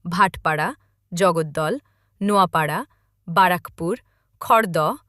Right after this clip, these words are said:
দমদম উত্তর, দমদম, রাজারহাট নিউ টাউন, বিধাননগর, দেগাঙ্গা, বারাসাত, মাধ্যগ্রাম,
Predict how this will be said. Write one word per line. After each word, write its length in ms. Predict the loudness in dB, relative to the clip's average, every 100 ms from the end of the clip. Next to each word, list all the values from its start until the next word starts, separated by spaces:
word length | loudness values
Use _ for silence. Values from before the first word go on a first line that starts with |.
| _ _ _
দমদম 460 | 0 2 2 0 0
উত্তর, 400 | -4 -10 -2 0 0 -6 _ _
দমদম, 560 | -4 2 2 0 -4 -4 -6 -14 _ _ _
রাজারহাট 580 | 0 2 4 2 2 -2 -2
নিউ 120 | -4 -2
টাউন, 240 | -2 -4 -6 -10 _ _ -12
বিধাননগর, 720 | -6 -4 -2 0 -2 -2 -2 -4 -6 _ _ -8
দেগাঙ্গা, 560 | 0 0 0 -2 -2 -2 -4 _ _ -4
বারাসাত, 600 | 2 2 2 -2 -2 -4 -10 _ _ _
মাধ্যগ্রাম, 640 | 2 2 2 -4 -4 -4